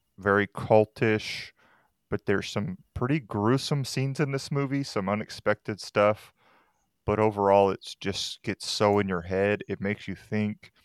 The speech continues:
It, it's extremely haunting in parts, and the final scene where she's sitting in that chair with the flowers all over her,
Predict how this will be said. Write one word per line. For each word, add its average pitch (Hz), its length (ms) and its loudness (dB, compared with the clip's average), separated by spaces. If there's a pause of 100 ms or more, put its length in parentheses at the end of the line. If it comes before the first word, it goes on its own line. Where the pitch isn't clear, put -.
(600)
It, - 160 -10 (260)
it's - 320 -10 (240)
extremely 101 920 -2
haunting 101 580 -2
in 117 120 -4
parts, - 460 0 (1040)
and 95 200 -4
the 82 100 -8
final 113 640 0
scene 107 500 -2
where 95 160 -2
she's 107 360 -6
sitting 107 340 0
in 101 100 0
that 92 200 -2
chair 101 340 0
with 95 140 -8
the - 60 -16
flowers 98 540 2
all 101 160 2
over 101 260 0
her, 104 280 0